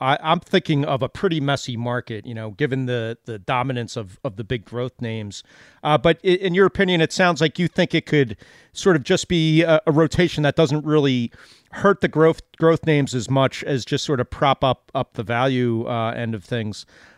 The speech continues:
Um, and, uh, what I keep going back to, I'm, I've been droning on and on a lot about, is the bank stocks. Uh, if you look at the K B W Bank Index, I mean, the P E is, like, single digits. I think it's, like, nine point something. Uh,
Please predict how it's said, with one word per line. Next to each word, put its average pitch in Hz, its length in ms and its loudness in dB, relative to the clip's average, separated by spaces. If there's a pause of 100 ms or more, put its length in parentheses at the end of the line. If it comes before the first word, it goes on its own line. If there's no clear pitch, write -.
(100)
Um, 135 480 0 (100)
and, 170 180 2 (120)
uh, 95 80 -8 (380)
what 254 140 0
I 339 60 2
keep - 240 -2
going 214 220 0
back 170 220 2
to, 156 100 2
I'm, 143 160 2
I've 139 120 0
been 135 120 2
droning 170 320 2
on 147 180 4
and 135 100 2
on 135 180 4
a 131 60 2
lot 127 240 4
about, 117 360 0
is 117 180 -8
the 117 80 -8
bank 120 320 -4
stocks. - 600 -10
Uh, 113 320 -6 (340)
if - 80 -20
you 196 60 0
look 226 120 -2
at 240 100 0
the 143 100 0
K 156 240 0
B 160 100 -4
W 139 540 2 (140)
Bank 123 300 0
Index, 117 540 0
I 131 80 -6
mean, 127 160 -2
the 113 160 -2 (480)
P 180 440 2
E 170 40 6
is, 143 140 0
like, 135 180 0
single 170 340 0
digits. 127 540 0
I 131 80 -2
think 120 160 -4
it's, 123 100 -8
like, 120 140 -4
nine 123 340 -2
point 123 300 -4
something. 120 600 -4
Uh, 117 540 -4